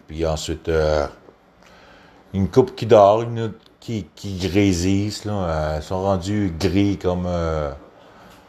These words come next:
comme moi quand je me masturbe, quand ça sort, là. Au lieu d'être brun, c'est gris.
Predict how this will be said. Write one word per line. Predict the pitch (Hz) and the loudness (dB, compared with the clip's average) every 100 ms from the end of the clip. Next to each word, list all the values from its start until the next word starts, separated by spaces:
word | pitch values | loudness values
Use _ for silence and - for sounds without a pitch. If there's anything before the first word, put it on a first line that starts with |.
| _ _ _ _ _ _ _ - - - - - _ _ _ | _ _ _ _ _ _ _ -20 -20 -20 -20 -20 _ _ _
comme | 95 101 | 4 4
moi | 101 107 101 | 4 2 2
quand | 92 | 0
je | 87 98 | -2 -2
me | |
masturbe, | 92 87 - - 98 92 - | 0 0 -2 -4 -6 -6 -6
quand | 80 80 73 | -4 -2 -4
ça | - 78 | -4 -4
sort, | - 98 110 | 2 4 4
là. | 107 107 - - - - | 2 -4 -10 -12 -16 -10
Au | 90 | -6
lieu | 92 110 | -2 2
d'être | 107 90 | 2 2
brun, | 87 107 120 | 0 2 2
c'est | - 95 | -2 -4
gris. | 87 87 101 | -4 -4 -4